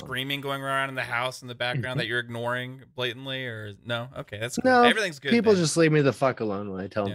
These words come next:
Speaker 1: Yeah.
Speaker 2: to. So yeah, I
Speaker 1: Nice.
Speaker 2: appreciate the shit out of it. Um, I love being here. I do. Um, I miss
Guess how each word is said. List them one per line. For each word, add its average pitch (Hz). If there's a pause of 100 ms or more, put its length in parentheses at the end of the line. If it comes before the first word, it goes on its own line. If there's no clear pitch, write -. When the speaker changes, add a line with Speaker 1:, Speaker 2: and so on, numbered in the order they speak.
Speaker 1:
Yeah. 90
Speaker 2:
to. 82
So 90 (300)
yeah, 151
I 151
Speaker 1:
Nice. 147
Speaker 2:
appreciate 165
the 147
shit 170
out 143
of 113
it. 95
Um, 104 (100)
I 117
love 147
being 156
here. 104 (100)
I 107
do. 120 (500)
Um, 87 (880)
I -
miss 104